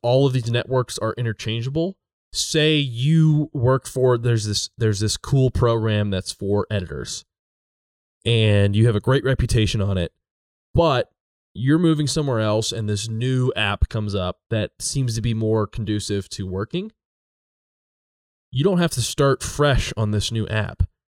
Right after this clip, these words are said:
because you're, you're working in this interchangeable, like, Lego building block.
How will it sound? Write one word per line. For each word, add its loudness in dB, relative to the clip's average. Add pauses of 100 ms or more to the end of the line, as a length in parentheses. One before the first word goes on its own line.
(140)
because 2 (400)
you're, 0
you're 0
working 0
in 0
this -4 (220)
interchangeable, 0
like, 0 (680)
Lego 2
building 2
block. -4